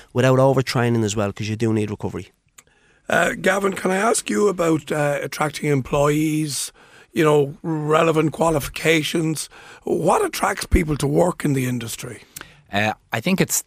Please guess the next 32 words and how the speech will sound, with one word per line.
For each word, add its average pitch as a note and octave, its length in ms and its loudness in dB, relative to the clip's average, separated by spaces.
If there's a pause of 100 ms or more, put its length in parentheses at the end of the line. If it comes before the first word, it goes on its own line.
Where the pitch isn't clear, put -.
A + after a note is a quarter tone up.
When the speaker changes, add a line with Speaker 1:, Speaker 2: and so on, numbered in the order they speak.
Speaker 3:
they, A2 260 4
they A2 140 2
wanna G#2+ 180 2
help G#2+ 260 0
other F#2+ 200 0
people A#2+ 400 2
is, F2 240 -4
is F2+ 200 -4
the F#2 80 -2
main G2 220 4
qualification G2+ 640 0
that F#2 100 0
we're G2+ 140 2
looking G2+ 260 2
for A2 140 0
there. G#2+ 220 4
They F2+ 140 2
have F#2 140 0
a F#2+ 60 -2
genuine G2+ 400 4
compassion F#2+ 640 0
for, F2+ 480 -2
you G#2+ 120 -2
know, F#2 140 2
our, F2+ 140 2
our F#2 160 2
slogan G2 440 2
is F2 180 0
team G2 240 0
training, F#2 280 0
life F2+ 300 0
changing. F#2 480 2